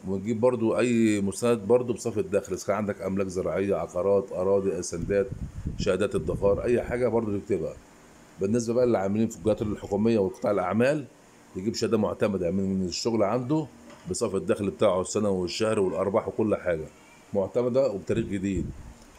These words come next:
برضو القطاع الخاص نفس الحكاية زي الج-، الحكومة، برضو بصافي الدخل الأساسي، بيانات معتمدة برضو و-، والدخل السنوي والشهري وكل حاجة. أما أصحاب المهن الحرة،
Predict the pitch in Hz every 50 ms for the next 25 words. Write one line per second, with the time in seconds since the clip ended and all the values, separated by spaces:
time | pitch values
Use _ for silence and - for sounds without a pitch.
0 | - - - - 92 110 117 113 110 107 - 104 95 120 104 101 - 123 117 -
1 | 117 113 - - 101 - 98 98 - - 117 117 120 113 98 110 110 110 101 98
2 | 101 87 78 92 92 104 117 123 120 104 117 123 120 117 131 110 - - 110 98
3 | 104 - - 113 98 95 107 104 101 98 95 92 85 76 78 82 80 87 92 -
4 | 113 120 117 120 - 131 135 - - - - - - - - - - 92 98 98
5 | 107 107 - 107 87 85 - 113 107 107 107 98 104 117 117 113 139 139 135 101
6 | 101 104 101 101 98 98 95 95 92 92 95 82 82 98 95 92 120 - 107 104
7 | 98 - - 113 117 113 107 98 92 90 - 113 110 104 98 95 107 98 90 82
8 | 82 80 71 - - - - - - - - - - - - - - 123 131 135
9 | 123 117 110 - - - 117 113 113 110 117 120 117 113 - 117 117 123 135 139
10 | 151 160 139